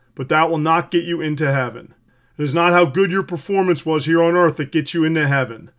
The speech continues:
There is only one answer that will get you in, and that answer is Jesus. Jesus gave you a free pass into heaven, and all you have to do is confess him as your Lord and Savior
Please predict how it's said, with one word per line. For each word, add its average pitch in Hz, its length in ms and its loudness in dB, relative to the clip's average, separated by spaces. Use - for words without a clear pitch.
There 156 100 -2
is 147 100 0
only 165 200 2
one 175 280 2
answer 180 360 -2
that 139 140 -2
will 139 100 -4
get 156 200 0
you 160 140 -2
in, 139 420 -4
and 139 100 -6
that 156 160 2
answer 165 380 -2
is 156 200 -2
Jesus. 143 760 -6
Jesus 170 360 -2
gave 185 260 4
you 180 100 4
a 151 100 0
free 180 300 -2
pass 180 420 -2
into 196 220 -2
heaven, 135 400 -2
and 139 80 -6
all 165 180 2
you 180 80 6
have 175 240 2
to 196 60 -10
do 170 260 -2
is 147 100 -2
confess 170 540 -2
him 147 100 -4
as 143 160 -4
your 139 120 -4
Lord 156 240 0
and 180 100 0
Savior 131 640 -2